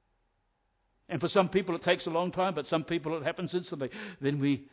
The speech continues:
put our faith and trust in Jesus Christ. We repent. We're made wise into salvation. And we also see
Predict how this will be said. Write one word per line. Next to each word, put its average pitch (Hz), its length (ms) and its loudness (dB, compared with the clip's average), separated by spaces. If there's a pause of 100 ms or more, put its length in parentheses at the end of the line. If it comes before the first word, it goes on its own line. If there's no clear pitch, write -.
(280)
put 139 120 -4
our 131 100 0
faith 143 300 -2
and 131 120 -6
trust - 360 -10
in 123 100 -6
Jesus 120 300 -8
Christ. - 500 -12 (1400)
We 131 100 -4
repent. 127 520 -2 (4000)
We're 131 120 -4
made 139 220 2
wise 160 360 2
into 151 140 -4
salvation. 160 500 0 (160)
And 202 80 2
we 240 60 6
also 294 220 2
see 254 260 -2